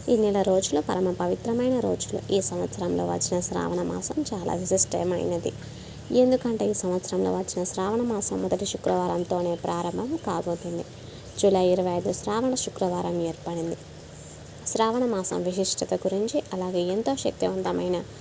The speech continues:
శ్రావణ శుక్రవారం పూజ వివరాలు ఈ వీడియోలో తెలుసుకుందాం. ముందుగా ఈ వీడియోకి ఒక లైక్ కొట్టి, మా ప్రతి ఒక్కరు "జై శ్రీరామ్" అని కామెంట్ చేయండి.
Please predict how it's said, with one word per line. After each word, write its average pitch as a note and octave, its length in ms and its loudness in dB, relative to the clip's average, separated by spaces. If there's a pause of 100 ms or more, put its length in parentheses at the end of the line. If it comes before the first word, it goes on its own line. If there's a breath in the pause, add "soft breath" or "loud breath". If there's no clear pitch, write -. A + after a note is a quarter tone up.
(440 loud breath)
శ్రావణ G3+ 320 0
శుక్రవారం A3+ 680 0
పూజ G3+ 280 2
వివరాలు F#3+ 500 2
ఈ C4+ 160 2
వీడియోలో F3+ 400 2
తెలుసుకుందాం. F3 600 0 (120)
ముందుగా C4 340 4
ఈ G3+ 120 2
వీడియోకి F3+ 480 2
ఒక - 200 -2
లైక్ F#3 260 0
కొట్టి, A#3+ 260 0
మా F#3+ 260 -2 (840 loud breath)
ప్రతి F#3 280 4
ఒక్కరు F3+ 240 4
"జై F#3+ 220 8
శ్రీరామ్" F#3+ 440 2
అని C#4 140 2
కామెంట్ E3+ 500 0
చేయండి. F3 280 -2